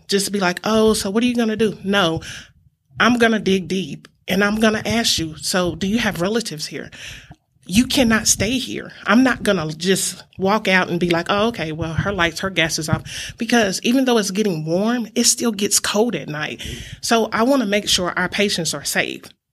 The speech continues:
And I need the patients to understand that our motto is, Eskenazi's motto is, "We care for you." And we're showing that extension that we really care for you. I don't want you to feel like you are a number.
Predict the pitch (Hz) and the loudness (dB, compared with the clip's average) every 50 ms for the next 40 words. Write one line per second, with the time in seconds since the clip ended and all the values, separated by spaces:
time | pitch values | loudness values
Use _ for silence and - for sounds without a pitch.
0 | _ - 190 208 208 208 214 220 226 240 233 185 175 - 220 226 226 - 208 185 | _ 0 2 2 4 4 4 2 2 2 0 -6 -8 -4 -4 -4 -2 -2 -4 -4
1 | - - 165 - 190 175 170 - 214 233 240 214 185 - 156 156 156 - - - | -4 -4 -6 -6 -6 -6 -6 -6 -4 -4 -4 -2 -2 -2 -2 -2 -4 -8 -14 -16
2 | - - - - - _ _ _ _ _ _ _ _ _ _ _ _ - 185 220 | -16 -18 -20 -20 -20 _ _ _ _ _ _ _ _ _ _ _ _ 0 2 2
3 | 233 202 185 175 190 214 226 233 233 233 - - 196 185 175 175 170 156 - - | 2 2 2 2 2 2 2 0 -2 -4 -4 -2 0 0 0 0 -4 -4 0 0
4 | 226 247 - - 247 226 226 226 220 190 180 175 160 175 180 180 196 - - 190 | 0 0 0 -2 0 0 0 0 0 -2 -4 -4 -4 -4 -4 -4 -4 -4 -4 -4
5 | 180 175 175 - - _ - 208 226 220 - - 208 214 233 226 - 170 160 151 | -2 -2 -4 -8 -10 _ 0 0 2 2 0 -2 0 -2 -2 -2 -4 -6 -6 -6
6 | 151 - - _ 170 180 170 165 160 214 247 247 226 - - - 208 226 226 202 | -6 -8 -4 _ -2 0 0 0 0 0 0 0 2 2 4 4 4 4 4 2
7 | 175 160 160 156 - _ _ _ _ - _ - 190 190 180 - - - - 233 | 0 -2 -4 -6 -10 _ _ _ _ -16 _ 2 4 4 4 2 0 -2 0 2
8 | 269 277 208 - - - 143 - - - - - - - - - 156 170 165 180 | 2 2 2 2 0 -2 -4 -8 -10 -14 -16 -16 -16 -18 -6 -2 -2 0 4 4
9 | 247 240 165 165 214 254 226 190 - - 233 269 269 - - 151 160 156 - 185 | 2 2 4 2 2 2 2 0 -2 -2 -2 -2 -2 -4 -4 -4 -4 -2 0 0
10 | 196 208 220 208 214 - - 175 165 - - 208 196 175 165 160 - - - - | 0 2 2 2 0 0 -2 -4 -6 -2 0 0 2 2 0 0 0 -4 -10 -14
11 | - - - _ - 196 202 175 156 156 156 156 180 196 190 180 170 - - - | -16 -18 -16 _ -2 0 0 0 0 0 0 4 4 4 4 4 0 -4 -8 -10
12 | - | -12